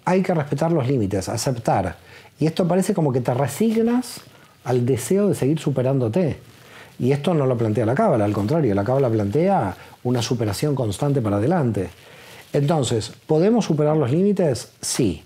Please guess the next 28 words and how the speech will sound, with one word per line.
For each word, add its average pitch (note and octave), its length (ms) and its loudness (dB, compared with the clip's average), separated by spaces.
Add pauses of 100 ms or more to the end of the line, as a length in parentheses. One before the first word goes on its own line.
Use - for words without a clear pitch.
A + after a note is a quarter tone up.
si - 180 -2
estamos D#3+ 320 0
preparados. G2 600 -2 (800)
Cuando A#3 400 4
uno A3 260 4
se F3 160 0
prepara C#3 500 2
para A#2+ 140 0
superar C3 340 0
los B2 160 0
límites, F3 340 0
cuando B2+ 240 -2
los A2+ 140 0
respetó. A#2 420 -2 (800)
Cuando B2 260 0
respetó B2+ 400 0
los F#3+ 160 2
límites, E3+ 440 2
uno E3 140 0
se B2+ 100 -2
está D3+ 160 -2
preparando. G2+ 720 -2 (440)
Mientras A2 220 -2
tanto, E3 240 2
los A#2 140 0
respeta. A2+ 540 -4 (460)
Y D#3 120 4
luego, F#3+ 600 2